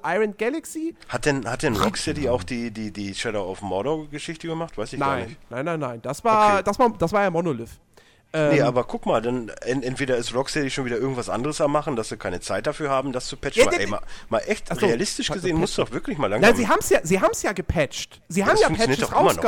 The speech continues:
Speaker 1: rausgehauen.
Speaker 2: oder?
Speaker 1: Gen-, das ist das Problem. Sie haben's neu veröffentlicht und es funktioniert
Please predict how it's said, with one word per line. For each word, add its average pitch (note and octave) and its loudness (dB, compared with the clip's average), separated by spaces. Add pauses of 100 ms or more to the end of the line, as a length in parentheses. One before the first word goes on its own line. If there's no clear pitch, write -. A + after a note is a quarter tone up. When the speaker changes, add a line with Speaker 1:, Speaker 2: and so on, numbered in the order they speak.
(140)
Speaker 1:
rausgehauen. C3+ -2
Speaker 2:
oder? C3+ -4 (220)
Speaker 1:
Gen-, G#3+ -4
das C#4 4
ist G4 -2
das C#4+ 6
Problem. C#4+ -2
Sie F#3+ 2
haben's G#3+ 0
neu G#3+ 6 (100)
veröffentlicht E4+ 0 (540)
und B3+ 8
es - -6
funktioniert D4 -4